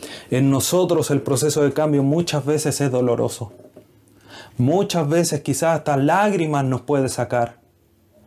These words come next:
Pero estamos por seguro que a pesar de que ese dolor se produzca, el producto final es, sin lugar a duda, mucho mejor que lo que estábamos, porque el que está trabajando en nosotros sabe lo que está haciendo.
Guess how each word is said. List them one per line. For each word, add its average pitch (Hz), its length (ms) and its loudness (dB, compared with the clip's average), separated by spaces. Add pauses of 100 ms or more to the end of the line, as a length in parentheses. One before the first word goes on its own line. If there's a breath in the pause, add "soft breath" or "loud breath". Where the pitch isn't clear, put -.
(520 loud breath)
Pero 143 180 4
estamos 175 380 0
por 170 180 0
seguro 151 580 0 (460 loud breath)
que 139 80 -2
a 127 100 -2
pesar 170 380 2
de 185 100 2
que 170 120 0
ese 165 160 0
dolor 151 340 2
se 143 140 -2
produzca, 135 680 0 (260 loud breath)
el 120 160 0
producto 135 520 0
final 135 560 0
es, 139 460 0 (160)
sin 160 320 0
lugar 147 260 2
a 131 60 2
duda, 123 380 0 (280 soft breath)
mucho 143 480 0
mejor 123 400 -2
que 127 100 -2
lo 113 140 0
que 117 80 -2
estábamos, 113 680 -2
porque 127 320 -2
el 127 120 2
que - 80 -2
está 147 320 0
trabajando 147 540 2
en 135 60 2
nosotros 147 460 0
sabe 180 380 2
lo 170 140 2
que 165 80 0
está 165 180 -2
haciendo. 170 640 -2